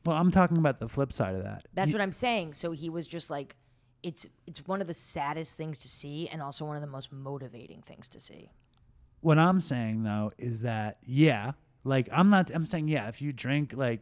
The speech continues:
Speaker 1: chances are you'll have a worse career than if you don't. But I'm saying because you're not drinking, because you live in Manhattan, because you're on the scene,
Speaker 2: Mm-hmm.
Speaker 1: m-, get out there, fucking sharpen your shit up 'cause you're gonna be insane.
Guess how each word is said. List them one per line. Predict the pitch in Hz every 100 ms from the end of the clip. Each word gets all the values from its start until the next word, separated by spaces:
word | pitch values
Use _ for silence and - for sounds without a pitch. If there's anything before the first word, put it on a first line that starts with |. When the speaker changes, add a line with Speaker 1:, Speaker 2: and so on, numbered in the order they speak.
| _
Speaker 1:
chances | - 139 127 127
are | 123 117
you'll | 117 110
have | 113 104
a | 110
worse | 113 117 -
career | - 117
than | 110 107
if | 107 107
you |
don't. | 101 120 104 - - -
But | 143
I'm | 156 160
saying | 160 143
because | 127 117 - 151 139
you're | 131 127
not | 120 110
drinking, | 131 156 160 160 - - -
because | 131 - 147 135
you |
live | 131 135
in | 123
Manhattan, | 117 113 127 131 139 131
because | 120 - 131
you're | 131 - _
on | 143 180 160
the | 113
scene, | - 165 131 85 104 _
Speaker 2:
Mm-hmm. | 170 170 170 143 _ _ _ _ 98 131
Speaker 1:
m-, | 147 _ _
get | - 160 156
out | 131 143 -
there, | 117 95 85
fucking | - 143 139
sharpen | 127 - 143 147 160 151
your | 127
shit | - - 135
up | 135 135 -
'cause | 123 117
you're | 123
gonna | 131 127
be | 127 127 -
insane. | 127 127 - 165 110 -